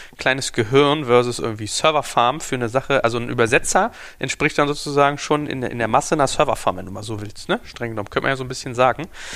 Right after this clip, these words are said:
Das ist ja eigentlich ganz faszinierend. Und nächster Anwendungsfall, also wir hatten jetzt so ein bisschen das ganze Thema, also was, was glaub ich schon Special Interest ist mit dem Legal, wir hatten Übersetzungen, wir hatten solche Sachen wie Siri.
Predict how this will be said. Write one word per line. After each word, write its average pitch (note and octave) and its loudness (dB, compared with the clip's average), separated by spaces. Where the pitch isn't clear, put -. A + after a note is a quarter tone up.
Das - -2
ist - -6
ja C3 -2
eigentlich C#3+ -4
ganz D3+ -2
faszinierend. - -4
Und - -12
nächster C#3+ 4
Anwendungsfall, B2 -2
also A#2+ 0
wir A#2+ -6
hatten C#3 -8
jetzt B2+ -6
so C3 -6
ein B2 -4
bisschen B2+ -2
das - -8
ganze A#2+ -2
Thema, A2+ -2
also G#2+ -6
was, A2+ 0
was A#2 -6
glaub A2 -4
ich - -6
schon B2 -6
Special - -2
Interest C3+ -2
ist B2+ -6
mit A2+ -6
dem A2 -6
Legal, G#3+ 6
wir B2+ 2
hatten B2+ 2
Übersetzungen, D3+ 0
wir C3 -2
hatten B2+ -4
solche A#2+ -4
Sachen A#2 -6
wie A2 -10
Siri. D#3 0